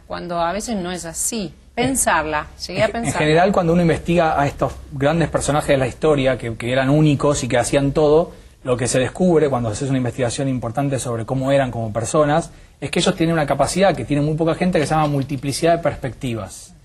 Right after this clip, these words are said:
Speaker 2: Pueden ver un vaso como diez cosas distintas, mientras la mayoría de nosotros vemos un vaso como una o dos cosas
Speaker 1: Ahí estamos
Speaker 2: distintas.
Speaker 1: hablando de uno en, en, en
Speaker 2: De
Speaker 1: diez mil,
Speaker 2: genios,
Speaker 1: diez mil millones.
Speaker 2: claro.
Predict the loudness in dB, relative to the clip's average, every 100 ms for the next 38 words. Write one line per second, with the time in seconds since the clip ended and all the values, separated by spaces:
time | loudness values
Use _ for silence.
0 | _ _ _ 2 4 4 4 4 4 2
1 | -4 -14 -14 2 6 6 6 2 0 0
2 | 2 2 4 2 0 -2 0 2 0 -2
3 | -2 -2 -6 -6 -4 -2 2 4 2 2
4 | 2 2 0 0 2 4 2 0 -10 -20
5 | -12 -2 0 0 0 2 2 4 4 4
6 | 2 0 0 2 2 2 2 4 4 4
7 | 4 2 2 0 0 0 -2 -2 0 0
8 | 2 2 2 2 2 2 2 2 0 0
9 | 2 0 -2